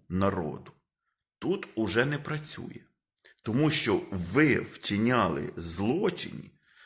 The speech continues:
кримінальні злочини, власне,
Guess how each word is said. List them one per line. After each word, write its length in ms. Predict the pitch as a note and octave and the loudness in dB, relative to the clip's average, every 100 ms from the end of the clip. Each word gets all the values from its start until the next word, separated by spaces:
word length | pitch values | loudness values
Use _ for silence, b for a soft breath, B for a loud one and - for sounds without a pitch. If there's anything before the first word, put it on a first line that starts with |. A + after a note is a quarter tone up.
| b b - | b b -6
кримінальні 800 | - C#3 F#3 G#3 F3 G#2 F2+ F2 | 4 8 8 8 8 8 4 -2
злочини, 680 | - E2+ D#2 - - F2 E2+ _ B B B B | -4 -6 -8 -10 -14 -14 -20 _ B B B B
власне, 720 | F2 G2+ C#3 G3 - G2+ F2+ | -4 4 6 6 2 -2 -4